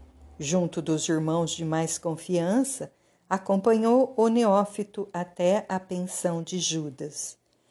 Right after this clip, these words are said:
Naquele modesto grupo desconhecido, percorreu as ruas banhadas de luar, estreitamente unido e reconfortando-se em comentários cristãos.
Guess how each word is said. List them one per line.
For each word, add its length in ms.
Naquele 380
modesto 680
grupo 460
desconhecido, 920
percorreu 800
as 220
ruas 440
banhadas 640
de 160
luar, 560
estreitamente 880
unido 680
e 80
reconfortando-se 1400
em 140
comentários 960
cristãos. 1120